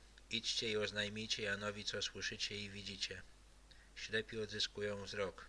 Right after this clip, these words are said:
i chromi chodzą, trędowaci zostają oczyszczeni i głusi słyszą.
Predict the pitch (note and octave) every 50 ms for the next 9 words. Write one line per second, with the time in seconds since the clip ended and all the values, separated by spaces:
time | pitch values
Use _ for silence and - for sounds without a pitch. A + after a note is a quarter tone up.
0 | - - - F2+ - - G#2+ G#2 G2+ G#2 G2+ G2 - - G#2+ F#2+ F2+ F2 F2 F2
1 | F2 - - - - - - G2 G2+ G2 G2 G2+ G2 F#2+ G#2 G#2 - - A2 G#2
2 | G2+ F#2+ - - G#2+ G2+ G2 G2 G2 G2 - - G2 G2 - - - G2+ G2 F#2+
3 | G2+ G#2 G#2 G2+ G2 F#2+ F#2 F#2+ G2+ G2+ F#2+ - - G2 - - G#2 G2+ F#2+ -
4 | - F#2+ F2+